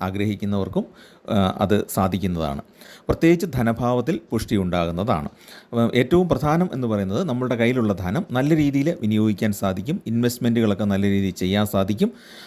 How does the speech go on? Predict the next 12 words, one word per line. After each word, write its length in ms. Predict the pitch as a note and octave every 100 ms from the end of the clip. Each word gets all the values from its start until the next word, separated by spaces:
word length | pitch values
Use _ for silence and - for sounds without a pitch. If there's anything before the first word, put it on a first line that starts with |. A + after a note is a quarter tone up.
| -
അതുപോലെ 360 | B2+ A#2 A2 G2+
തന്നെ 180 | G2+ G2+
ഓഹരി 580 | C3 B2 C3 A#2+ A#2 - -
വ്യാപാരം 480 | A2+ G#2+ A2+ G#2+ G2+
തുടങ്ങിയവയിൽ 420 | G2+ G#2 G2+ G2
നിന്ന് 200 | G2 G2+ G2+
ലാഭം 400 | G#2 A#2 A#2+ B2
കിട്ടാനുള്ള 560 | F2 G2+ F#2+ F#2 F#2 -
യോഗവും 480 | G2 G2 G2 A2+ G3 -
ഈ 60 |
സമയത്ത് 480 | F2+ F2+ E2+ E2+ A3 - - -
കാണുന്നുണ്ട്. 460 | G2 E2 D2+ C#2+